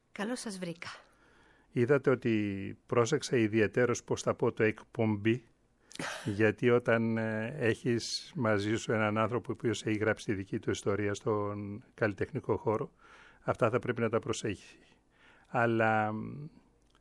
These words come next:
Speaker 2: θα ήθελα να με συγχωρήσετε για τα λάθη τα οποία θα κάνω αργότερα, όσον αφορούν τουλάχιστον το ακουστικό, δηλαδή το μπου, τον ντου και τα λοιπά.
Speaker 1: Θα ακούσετε μπου και ντου και από μένα, γιατί βλέπετε ότι λόγω εποχής τώρα και αλλαγής κλίματος είμαι και εγώ λίγο μπουκωμένη σήμερα.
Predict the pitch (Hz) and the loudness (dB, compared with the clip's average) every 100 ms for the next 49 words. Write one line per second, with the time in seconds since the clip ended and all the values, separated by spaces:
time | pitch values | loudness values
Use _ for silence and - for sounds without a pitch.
0 | _ _ _ _ - 117 139 123 120 - | _ _ _ _ -2 0 2 2 2 -2
1 | 104 110 110 - 104 101 101 104 - 113 | 0 2 2 -2 -2 2 2 0 0 -4
2 | 95 107 110 95 101 101 95 95 98 117 | -2 -2 -2 -2 -2 0 0 0 -2 -2
3 | - 156 _ _ _ _ 143 131 - 139 | -6 -8 _ _ _ _ -2 0 0 -2
4 | 135 - - 113 - 110 117 131 123 120 | -2 -6 -4 -2 2 4 4 0 -2 2
5 | 117 120 - - 131 123 131 113 - - | 4 2 0 -4 -4 0 0 0 -2 -14
6 | - - 120 101 98 101 117 110 117 110 | -14 -8 -4 -2 -2 -2 -2 -2 -2 -2
7 | 107 104 120 127 - 131 104 113 - - | -4 -2 -2 -2 -2 -4 0 -2 -2 -6
8 | - - 98 95 - - - - - - | -8 -4 -4 -6 -10 -12 -12 -20 -18 -20
9 | - 160 - - 156 165 180 180 170 156 | -20 -20 -16 -6 -4 -2 -4 -2 -2 -2
10 | 185 175 156 190 190 151 139 185 202 127 | -2 -2 -4 -4 -4 -4 -6 -6 -6 -6
11 | 131 135 156 156 170 175 160 160 156 156 | -8 -10 -8 -8 -8 -8 -10 -8 -6 -4
12 | 156 151 151 143 - 160 - 151 147 143 | -4 -6 -6 -8 -8 -8 -6 -6 -6 -6
13 | 139 151 160 156 175 226 226 214 190 143 | -6 -8 -6 -4 -2 -2 -2 -2 -2 -2
14 | 147 160 175 185 180 196 175 180 180 170 | 2 4 6 4 4 2 0 0 4 6
15 | 151 139 165 - - - | 4 0 -2 -4 -4 -8